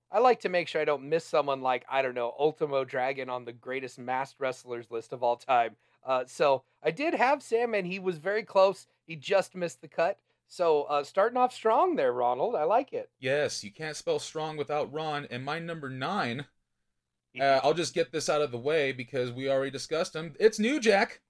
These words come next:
Speaker 2: New Jack is number nine for old Ron here, and it looks like he will be making the final list of the Creative Team's top ten E C W, uh, wrestlers, and that is okay in my book. Uh, yeah, New Jack, what else can you say? I, I loved his promos. Like, they would just crack me up.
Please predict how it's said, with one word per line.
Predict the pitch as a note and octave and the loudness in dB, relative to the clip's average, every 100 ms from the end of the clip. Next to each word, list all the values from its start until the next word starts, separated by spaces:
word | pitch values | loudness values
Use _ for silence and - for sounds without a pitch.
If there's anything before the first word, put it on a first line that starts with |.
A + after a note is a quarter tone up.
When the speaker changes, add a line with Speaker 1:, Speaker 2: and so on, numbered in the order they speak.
| _ _ _ _ | _ _ _ _
Speaker 2:
New | D#3 A3 | -8 -6
Jack | G#3 A3+ A3+ | 2 2 4
is | F#3 | -2
number | F#3+ G3+ | -4 -4
nine | F3+ F3 F#3+ G#3 | -2 -2 -2 -4
for | E3+ | -2
old | E3+ F3 | -2 -2
Ron | D#3+ A#2+ A2 | -2 -4 -4
here, | G2+ G2 G2+ | -4 -4 -4
and | G#2+ A2 | -6 -6
it | A#2+ | -6
looks | B2+ D3 | -6 -4
like | D3+ D3 | -6 -6
he | - E3 | -10 -8
will | E3 | -8
be | C#3+ D3 | -8 -8
making | C#3 D#3 E3 | -6 -6 -8
the | C3 | -10
final | - D3 E3+ E3+ | -8 -8 -6 -4
list | B2+ G#2+ - | -2 -2 -6
of | G#2 | -10
the | G2 | -12
Creative | G2 - G#2 F#2+ | -14 -10 -10 -10
Team's | - G#2+ G2+ F#2+ | -14 -12 -10 -8
top | A2 G2 | -8 -8
ten | A2+ G2+ | -8 -10
E | G2+ | -10
C | G2 | -12
W, | F#2+ F#2+ G2 G#2 B2 _ _ _ - | -8 -8 -6 -8 -8 _ _ _ -10
uh, | G2+ G2 F#2 F#2 | -4 -2 -2 -4
wrestlers, | G#2+ G2 - A#2+ E3 | -4 -6 -4 -6 -6
and | A2 A#2+ | -8 -6
that | C3+ D#3 - | -4 -4 -4
is | A#2+ A2 | -4 -2
okay | A2+ D3 - B2 | -2 -2 -2 -2
in | A2+ G2+ | -2 -4
my | F2+ | -8
book. | D2+ C2 C#2 _ _ _ _ _ _ | -10 -16 -20 _ _ _ _ _ _
Uh, | G#2+ G#2 G2+ F#2+ | -4 -2 0 0
yeah, | C3 F2 E2 | -2 -2 -2
New | B2+ | -6
Jack, | C3 B2+ A#2+ | -2 -2 0
what | B2+ B2 | 0 0
else | A#2 | 0
can | - | -4
you | G2+ | -10
say? | F#2 F#2 F2 | -8 -4 -2
I, | F#2+ G#2+ | -2 -2
I | A2 | -2
loved | A2 B2 C3+ | 0 -2 -2
his | C3 - | -6 -8
promos. | - G#2+ G2 F#2+ F#2+ F#2+ | -8 -6 -4 -4 -4 -4
Like, | F#2+ - | -8 -6
they | |
would | G2+ F#2+ | -6 -6
just | G2+ - | -10 -14
crack | - A#2 A2+ C3 | -2 -2 -2 -4
me | A2 G2 | -4 -2
up. | F#2 | -2